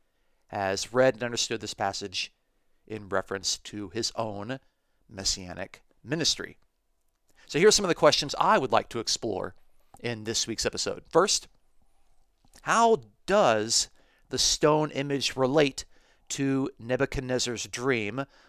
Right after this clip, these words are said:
of the tall statue of kingdoms?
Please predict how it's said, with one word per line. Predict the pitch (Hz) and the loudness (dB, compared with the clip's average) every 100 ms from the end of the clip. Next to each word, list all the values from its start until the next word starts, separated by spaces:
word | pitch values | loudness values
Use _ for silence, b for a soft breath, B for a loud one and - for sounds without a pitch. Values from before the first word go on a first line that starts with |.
| b | b
of | 120 127 110 | 2 2 0
the | 135 135 | -6 -8
tall | - - 120 120 117 | -8 -2 2 2 2
statue | - - 113 107 - 107 107 101 104 _ _ | 0 0 0 0 -4 -6 -6 -8 -10 _ _
of | - 101 95 - | -6 -4 -6 -4
kingdoms? | 196 156 85 73 - | -2 -2 -6 -4 -2